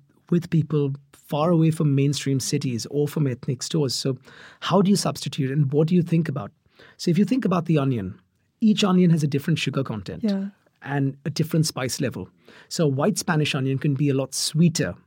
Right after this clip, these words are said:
Speaker 1: and it will brown very differently from, say, a Bombay or Indian onion,
Speaker 2: Yeah.
Speaker 1: which is how it's referred to, the purplish onion, which is spicier, which has an amazing flavor around it.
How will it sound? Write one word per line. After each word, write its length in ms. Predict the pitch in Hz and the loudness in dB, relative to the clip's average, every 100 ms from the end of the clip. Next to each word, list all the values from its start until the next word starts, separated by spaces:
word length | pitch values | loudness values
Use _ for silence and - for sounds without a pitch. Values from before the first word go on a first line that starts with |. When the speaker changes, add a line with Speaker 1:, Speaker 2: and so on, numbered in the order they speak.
| _ _ _ _ _ _ | _ _ _ _ _ _
Speaker 1:
and 120 | 156 | 4
it 40 | 156 | 6
will 160 | 165 | 6
brown 560 | 131 170 170 180 156 160 - | 6 6 6 6 4 0 -2
very 180 | 135 143 | 0 2
differently 680 | 147 - 165 151 120 120 | 0 2 2 2 -2 -6
from, 400 | 123 - 151 131 127 | -10 -6 -4 -2 -4
say, 520 | - 143 139 143 147 _ | -2 0 2 -2 -8 _
a 60 | 139 | -8
Bombay 460 | 120 135 135 139 | -4 -2 2 4
or 120 | 135 139 | 2 2
Indian 320 | 156 147 143 | 2 2 2
onion, 400 | 120 107 101 135 - | 0 -4 -6 -10 -12
Speaker 2:
Yeah. 60 | - _ | -20 _
Speaker 1:
which 160 | 156 - | -10 -10
is 80 | 117 | -8
how 100 | 117 | -8
it's 140 | 117 | -8
referred 360 | 113 - 120 117 | -8 -6 -8 -6
to, 120 | 123 | -8
the 100 | 120 - - | -8 -10 -2
purplish 540 | 147 143 156 135 120 | -2 0 0 0 -2
onion, 300 | 107 113 113 | -4 -4 -4
which 100 | 117 | -6
is 60 | - | -10
spicier, 640 | - - 139 131 - 135 135 | -12 -4 -4 -2 -4 -4 -4
which 140 | 135 | -6
has 140 | 127 | -6
an 80 | 123 | -6
amazing 500 | 123 127 143 143 147 | -4 -2 0 2 0
flavor 320 | 139 143 123 123 | -2 -4 -2 -4
around 280 | 117 107 107 | -4 -6 -6
it. 140 | 120 | -10